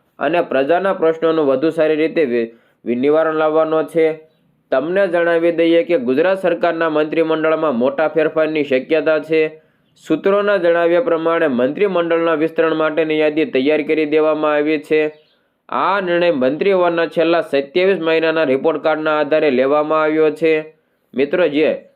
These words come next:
મંત્રીઓનું પ્રદર્શન અપેક્ષા મુજબનું રહ્યું નથી, તેમને પડતા મૂકવામાં આવશે, જ્યારે લગભગ દસ જેટલા નવા ચહેરાઓને મંત્રીમંડળમાં સ્થાન મળી શકે. મંત્રીમંડળના વિસ્તરણને લઈને મોટા સમાચાર સામે આવ્યા છે,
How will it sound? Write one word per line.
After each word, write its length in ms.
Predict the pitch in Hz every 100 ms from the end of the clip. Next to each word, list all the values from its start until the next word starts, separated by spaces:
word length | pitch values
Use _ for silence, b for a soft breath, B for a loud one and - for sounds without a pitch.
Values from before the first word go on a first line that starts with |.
| _
મંત્રીઓનું 680 | 104 123 147 185 180 175 170
પ્રદર્શન 460 | 160 151 160 170 135
અપેક્ષા 420 | 127 156 156 160
મુજબનું 480 | 156 151 156 160 151
રહ્યું 300 | 143 151 156
નથી, 520 | 156 151 156 156 156 _ _ 131
તેમને 280 | 139 160
પડતા 400 | 139 131 135 156
મૂકવામાં 580 | 151 151 156 156 151 156
આવશે, 520 | 151 151 160 156 156 _ _ -
જ્યારે 220 | 127 170
લગભગ 380 | 170 165 160 143
દસ 280 | 113 143 185
જેટલા 340 | 170 165 175
નવા 340 | 131 127 170
ચહેરાઓને 640 | - 170 160 160 156 160 160
મંત્રીમંડળમાં 880 | 123 135 147 156 156 151 156 156 147
સ્થાન 340 | - 135 151
મળી 240 | 156 156
શકે. 600 | 156 156 156 156 156 - _ _ _ -
મંત્રીમંડળના 920 | 101 120 156 196 196 180 175 175 175
વિસ્તરણને 580 | 156 160 160 165 156 156
લઈને 320 | 156 156 156
મોટા 340 | 135 123 127 151
સમાચાર 520 | 156 151 151 151 156
સામે 420 | 139 131 147 151
આવ્યા 320 | 151 151 156
છે, 320 | 147 160 156